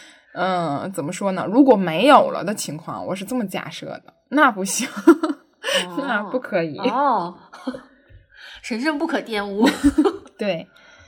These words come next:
Speaker 2: 然后，
Speaker 1: 嗯。
Speaker 2: 精神层面的话，我觉得是打破自己固守的一些思维想法吧。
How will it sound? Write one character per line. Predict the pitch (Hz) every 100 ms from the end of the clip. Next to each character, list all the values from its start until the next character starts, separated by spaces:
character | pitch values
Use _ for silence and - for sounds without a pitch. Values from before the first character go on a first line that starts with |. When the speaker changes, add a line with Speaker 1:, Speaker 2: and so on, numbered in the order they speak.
| _ _
Speaker 2:
然 | - 226
后， | 277 285 277 247 254 -
Speaker 1:
嗯。 | 277 254 226 220 214 214
Speaker 2:
精 | 208 370 403
神 | 440 - 208
层 | 220 214
面 | 190 226 220
的 | 185
话， | 202 214 185 -
我 | - 175
觉 | 185 196
得 | 240 262 269
是 | - - 233 220 196 175 151 107 60 - _ _
打 | - 170
破 | 170 - 294
自 | 277 277
己 | 220 170 151 - _ _
固 | - 285 254
守 | - 214
的 | - -
一 | 202
些 | - 202 196 185 180 175 185 _ _
思 | - - 233
维 | 226 202
想 | 220 - - 214
法 | 196 -
吧。 | - 50 -